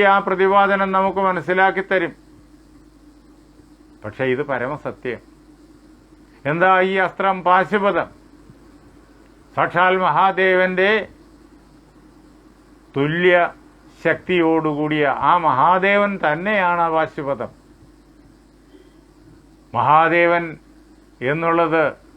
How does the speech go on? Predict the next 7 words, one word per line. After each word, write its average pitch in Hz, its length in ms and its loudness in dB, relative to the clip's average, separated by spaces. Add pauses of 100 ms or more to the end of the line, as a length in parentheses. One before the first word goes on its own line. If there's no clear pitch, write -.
(200)
ഈ - 20 0 (140)
ലോകത്തിന് 160 420 -2
മുഴുവൻ 160 220 0 (100)
ആദികാരണമായിരിക്കുന്ന 147 1200 -2
പരമാത്മാവ് 127 720 -4
സച്ചിദാനന്ദം. 117 720 -6 (1300)
ആ - 20 6